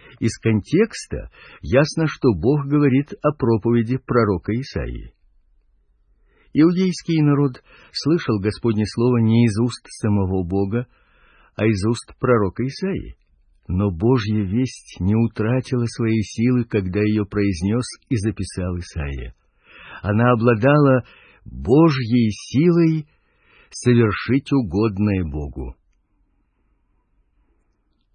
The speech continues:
Третье проявление силы Божьего Слова —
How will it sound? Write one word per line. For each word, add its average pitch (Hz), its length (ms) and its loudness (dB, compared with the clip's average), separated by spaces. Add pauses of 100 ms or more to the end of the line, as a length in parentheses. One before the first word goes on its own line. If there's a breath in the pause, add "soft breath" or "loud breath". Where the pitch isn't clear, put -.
(580)
Третье 123 600 2
проявление 104 640 0
силы 98 320 -4
Божьего 92 380 -4
Слова — 98 420 -6